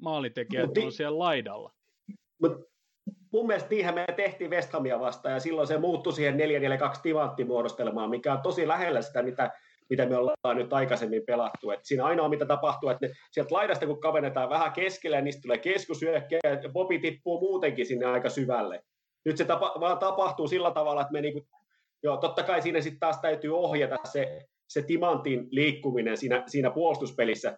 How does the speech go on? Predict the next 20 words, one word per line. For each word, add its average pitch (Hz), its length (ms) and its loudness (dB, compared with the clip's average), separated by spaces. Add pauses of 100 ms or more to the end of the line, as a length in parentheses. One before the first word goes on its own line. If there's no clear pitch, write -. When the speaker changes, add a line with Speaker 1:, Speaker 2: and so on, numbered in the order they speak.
(160)
Speaker 2:
Siinä 156 220 0
tarvii 147 320 0
hirveästi 151 500 -2
jalkoja, 131 560 0
niin 104 100 -6
kuin 113 120 -10
mä 120 180 -4
ainakin 120 340 -4 (100)
aikanaan 123 420 0 (340)
pelautin 127 360 4
Tepsissä 147 440 0 (220)
sitä 120 240 0 (120)
neljä 127 200 2
neljä 117 140 2
kaksi 120 220 -2
timanttia. 127 400 0
Se 120 100 -2
vaatii 139 220 0
niiltä 135 180 0
li-, 165 400 -4